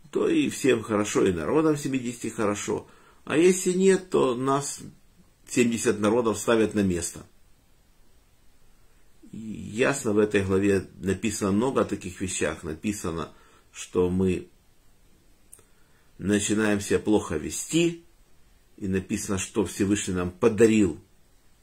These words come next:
хорошую страну, и подарил хорошие дома, которые были раньше в этой стране, у которых жили кнаанеи, и подарил виноградники, которые не мы насаждали, и сады, которые мы не мы насаждали,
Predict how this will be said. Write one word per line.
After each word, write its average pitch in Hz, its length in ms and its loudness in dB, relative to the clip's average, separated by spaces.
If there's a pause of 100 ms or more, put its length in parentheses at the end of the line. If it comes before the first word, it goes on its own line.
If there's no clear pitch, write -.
(400)
хорошую 90 540 -2
страну, 113 720 -2 (160)
и 90 80 -2
подарил 78 440 -2
хорошие 71 560 -6
дома, 82 360 0
которые 131 440 0
были 113 240 2
раньше 104 420 2 (560)
в - 140 -12
этой 95 220 2
стране, 95 420 0
у 90 40 0
которых 92 360 -2
жили 90 200 -2
кнаанеи, 87 580 -4 (340)
и 92 120 -4
подарил 82 400 -2
виноградники, 139 680 0
которые 127 380 2
не 123 80 0
мы 117 160 2
насаждали, 101 600 0
и 76 80 -4
сады, 95 360 0
которые 123 380 -2
мы 113 100 -2
не 107 120 -2
мы 104 140 -2
насаждали, 98 640 -2